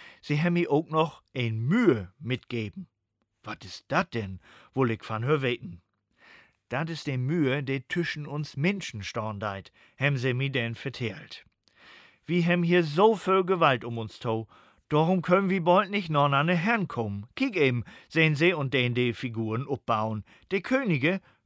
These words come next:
können op her langen Reis bald ne noch de Krüb Herrn kommen. Und dann hem se mi mitnommen und mi de Grot Mühe wiest, de in Bethlehem storn deit.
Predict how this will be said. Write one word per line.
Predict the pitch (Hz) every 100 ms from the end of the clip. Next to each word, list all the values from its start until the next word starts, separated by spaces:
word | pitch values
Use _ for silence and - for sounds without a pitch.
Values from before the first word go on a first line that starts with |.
| -
können | 214 214 240
op | 175 147
her | 156
langen | 165 214 233 226
Reis | 208 170 139 190 -
bald | - 247 240 175
ne | 196 214
noch | 180
de | 185 240
Krüb | - 151 156 -
Herrn | 170 117
kommen. | - 214 175 - _ _ _ _ _ _ _
Und | 117
dann | 117 170 180 _ _
hem | - 120
se | 117
mi | 143 175
mitnommen | 214 220 131 113 107 104 - _
und | - 160
mi | 185
de | 175 175
Grot | 147 143 151 190 143 113 -
Mühe | 120 131 139 123 107
wiest, | 120 113 107 - - -
de | 135 131
in | 147 151 123
Bethlehem | 135 147 139 135 151
storn | - - 165 156 117
deit. | 110 95 90